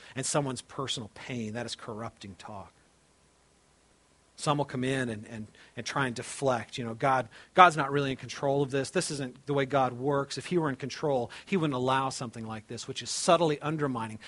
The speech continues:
that person's ability to believe both in the goodness of God and in the power of God. That is corrupting talk. We need to put corrupting talk away and put on words that direct people to grow in faith in Christ.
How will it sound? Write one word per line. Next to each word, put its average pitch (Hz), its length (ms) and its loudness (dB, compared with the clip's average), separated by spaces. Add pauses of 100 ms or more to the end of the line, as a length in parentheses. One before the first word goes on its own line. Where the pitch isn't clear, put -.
(120)
that 135 180 -2
person's 147 380 -4
ability 139 480 2
to 135 120 -8
believe 135 520 -2
both 139 240 -2
in 127 80 -4
the 117 100 -6
goodness 156 540 0
of 143 100 -4
God 139 300 4
and 135 160 -4
in 123 80 -6
the 123 80 -8
power 135 500 2
of 113 140 -10
God. 113 260 -4 (220)
That 143 160 4
is 123 100 -4
corrupting 117 880 -8 (300)
talk. 85 420 -14 (1120)
We 139 60 -6
need 139 140 2
to 123 40 -6
put - 380 -4
corrupting 127 540 -4
talk 120 500 -6
away 120 460 -6
and 110 120 -18
put 131 200 -10
on 123 260 -4 (320)
words 131 720 0
that 135 180 -8
direct 123 520 -6
people 123 240 -10
to - 160 -12
grow 120 560 0 (200)
in 110 120 -10
faith 120 560 -8
in 101 100 -14
Christ. - 580 -14